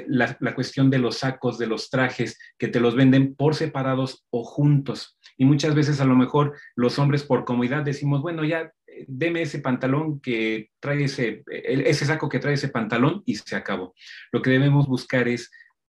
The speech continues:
que nos quede bien el ancho de los hombros, que nos ajuste bien el, la cintura y independientemente de cualquier moda, también estar conscientes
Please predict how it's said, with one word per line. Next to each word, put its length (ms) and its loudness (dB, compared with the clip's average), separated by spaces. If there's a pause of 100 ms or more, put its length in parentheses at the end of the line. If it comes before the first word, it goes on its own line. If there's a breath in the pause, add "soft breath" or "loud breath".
(240)
que 120 -2
nos 260 -2
quede 360 0
bien 600 0
el 140 -4
ancho 260 -4
de 80 -4
los 200 -6
hombros, 380 0
que 100 -2
nos 260 -6
ajuste 540 -4
bien 560 0
el, 580 -2
la 140 -2
cintura 540 0 (460 loud breath)
y 320 -2 (440 loud breath)
independientemente 880 4
de 180 2
cualquier 380 0
moda, 360 0
también 260 0
estar 260 -8
conscientes 680 -2